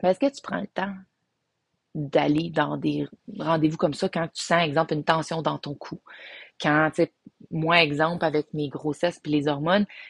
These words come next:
mes hanches, ma symphyse pubienne, euh, mon, mon sacrum, ils se déplacent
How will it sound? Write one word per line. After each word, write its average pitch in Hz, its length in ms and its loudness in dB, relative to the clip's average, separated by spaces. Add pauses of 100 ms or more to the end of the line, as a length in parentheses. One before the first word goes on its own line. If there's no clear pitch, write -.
(100)
mes 170 220 2
hanches, 170 260 2
ma 147 140 2
symphyse 160 480 -4
pubienne, 170 640 0
euh, 151 160 2
mon, 147 400 -2
mon 151 140 -6
sacrum, 190 380 0
ils 170 60 0
se 156 60 -4
déplacent 165 460 2